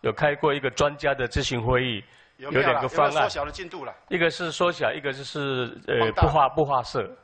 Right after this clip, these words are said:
Speaker 2: 放大。
Speaker 1: 不是不发射，就是归零了。
Speaker 2: 哦，归零。
Speaker 1: 嘿。
Speaker 2: 一个归零，然后一个缩小。
Speaker 1: 一个缩小。
Speaker 2: 现在还在研议当中。
Speaker 1: 呃，差不多定案了。
Speaker 2: 差不多定案了，什么时候定案？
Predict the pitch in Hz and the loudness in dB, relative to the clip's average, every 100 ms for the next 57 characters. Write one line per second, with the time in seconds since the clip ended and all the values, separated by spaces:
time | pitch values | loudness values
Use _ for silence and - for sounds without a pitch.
0 | _ _ _ - 180 151 156 - - _ | _ _ _ -4 -2 0 -2 -4 -16 _
1 | _ 147 123 - 151 147 127 117 117 92 | _ -2 -2 0 2 4 2 0 -8 -8
2 | - _ _ 156 151 160 165 170 165 196 | -18 _ _ -6 -4 -2 2 2 0 -10
3 | - _ _ - 196 202 143 113 _ 110 | -16 _ _ -10 -6 -4 -6 -14 _ -4
4 | 92 - 196 190 190 208 196 147 131 147 | -4 -6 -6 -4 0 0 -2 -6 -12 -6
5 | 175 180 185 156 - - - 180 175 120 | -2 -2 -4 -8 -10 -20 -8 -6 -6 -6
6 | 110 - 143 131 131 110 185 185 175 143 | -4 -4 -4 0 0 2 0 0 0 0
7 | 175 156 147 160 147 135 127 117 - _ | -2 -4 -8 -8 -8 -6 -6 -8 -14 _
8 | _ - 131 123 123 165 156 160 160 160 | _ -8 -2 -2 0 -2 0 2 0 0
9 | 165 151 143 107 87 - _ _ _ _ | 0 2 0 -2 -12 -20 _ _ _ _
10 | - 170 180 170 175 160 131 104 143 - | -6 -4 -2 -4 -4 -4 -4 -4 -2 -2
11 | 170 180 170 165 156 | 0 -2 -4 -6 -6